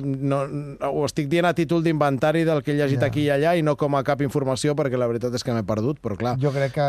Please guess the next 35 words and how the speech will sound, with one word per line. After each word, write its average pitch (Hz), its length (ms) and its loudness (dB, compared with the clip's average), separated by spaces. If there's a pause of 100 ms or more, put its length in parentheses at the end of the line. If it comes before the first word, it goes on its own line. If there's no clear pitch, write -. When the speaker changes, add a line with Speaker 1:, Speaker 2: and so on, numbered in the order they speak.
(100)
Speaker 1:
està - 20 -12
Speaker 2:
jo 127 160 -2
crec - 20 -4
Speaker 1:
bastant 131 380 2
Speaker 2:
que 139 80 2
Speaker 1:
lluny 143 240 2
dels 139 400 2
Speaker 2:
Ja. 110 80 -8
Speaker 1:
vint-i-cinc, 135 960 0
trenta 135 380 2
que 113 100 0
Speaker 2:
Ja. 104 40 -6
Speaker 1:
estava 143 180 2
disposat 117 340 0
a 104 80 0
pagar 101 280 0
el, 98 140 0
Speaker 2:
Però 87 300 -2
Speaker 1:
el 95 80 -2
Speaker 2:
és 101 40 0
que 110 60 0
Speaker 1:
Barça. 113 200 -2
Speaker 2:
per 113 120 -4
vint-i-cinc 120 460 -4
o 120 60 -4
trenta 117 260 -6
era 123 100 -4
una 123 120 -2
oportunitat 120 680 -4
i 127 140 -4
jo 110 80 -2
crec 107 160 -6
que 117 80 -2
per 113 180 -6
setanta 113 800 -4